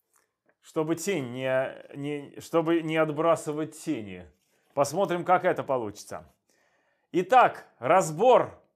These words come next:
региональной олимпиады по математике среди учащихся пятых-шестых классов от Школково,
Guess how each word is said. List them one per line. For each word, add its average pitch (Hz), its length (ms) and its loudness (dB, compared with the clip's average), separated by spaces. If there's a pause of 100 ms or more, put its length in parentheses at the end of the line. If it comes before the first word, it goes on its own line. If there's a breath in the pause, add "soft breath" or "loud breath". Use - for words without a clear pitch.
(340)
региональной 220 1040 4
олимпиады 202 580 2
по 185 120 -6
математике 208 960 -2 (340)
среди 175 400 -4
учащихся 185 580 -2
пятых-шестых 165 600 -8
классов 131 400 -4
от 143 180 -6
Школково, 147 880 2